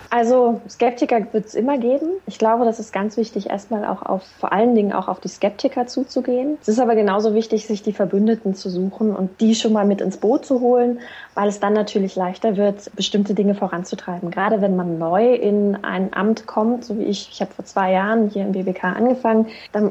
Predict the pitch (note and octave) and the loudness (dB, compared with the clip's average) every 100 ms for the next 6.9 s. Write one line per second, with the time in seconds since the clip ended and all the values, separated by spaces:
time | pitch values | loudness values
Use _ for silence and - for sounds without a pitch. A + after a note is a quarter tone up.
0 | G#3 A#3+ B3+ B3 G#3 G3 F#3+ A#3 B3 B3 | -2 0 4 4 4 2 2 2 2 0
1 | G#3 F#3+ - G#3 G3+ - - A3+ - G#3+ | -2 -2 -2 -2 -2 -4 -2 -2 0 -4
2 | - G3+ G3 G3 F#3+ - F#3 F#3 - - | -2 -2 0 -2 -2 -6 -4 -6 -8 -14
3 | - C#4 C#4 A#3+ A#3 - G#3 G3+ G#3 G3 | -4 2 4 2 -2 -2 -4 -2 -4 -4
4 | F#3+ F#3+ F#3+ - F#3 F#3+ F#3 F#3 - - | -4 -6 -6 -6 -6 -4 -4 -4 -8 -6
5 | B3+ - A#3 A#3 A#3 G#3 G#3+ - G3+ - | -2 0 0 0 2 2 2 -2 -6 0
6 | G3 G3+ - G3+ G3 - G3 G3 | 0 0 -2 -2 -2 -2 -2 -2